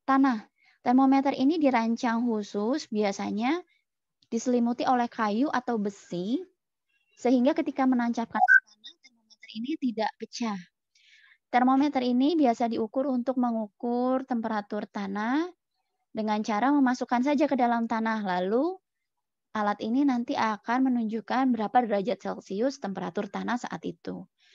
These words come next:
Kemudian, soil tester. Soil tester ini digunakan untuk mengukur kelembapan dan P H tanah secara sekaligus.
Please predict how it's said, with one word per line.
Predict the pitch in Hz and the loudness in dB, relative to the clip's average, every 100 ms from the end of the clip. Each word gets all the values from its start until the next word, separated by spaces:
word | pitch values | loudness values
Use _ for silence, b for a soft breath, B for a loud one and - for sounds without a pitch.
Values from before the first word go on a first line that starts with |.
| B B - | B B -6
Kemudian, | 233 233 233 233 226 269 392 415 _ _ _ _ _ _ _ _ _ _ | 0 0 0 0 2 2 0 -6 _ _ _ _ _ _ _ _ _ _
soil | - 233 240 240 | -4 0 0 2
tester. | 233 226 - 208 196 208 - _ _ _ - | 0 -2 -4 -4 -4 -6 -14 _ _ _ -8
Soil | 214 226 | 0 2
tester | 226 226 233 226 | 2 -2 -2 -2
ini | 262 | 0
digunakan | 330 254 240 214 - 277 277 | 0 0 0 -2 -2 -4 -2
untuk | 254 240 277 277 | -2 -2 -4 -2
mengukur | 254 233 214 - 254 277 302 b b - | -2 -2 -6 -6 -4 -4 -8 b b 0
kelembapan | 247 254 240 226 277 254 | 4 6 6 4 4 4
dan | 233 | 2
P | 233 | 0
H | 240 233 | -2 -2
tanah | 247 254 254 269 | -2 0 0 0
secara | 269 240 240 247 | -2 -4 -2 -4
sekaligus. | - 226 208 180 185 180 - - | -4 -4 -2 -2 -2 -4 -8 -20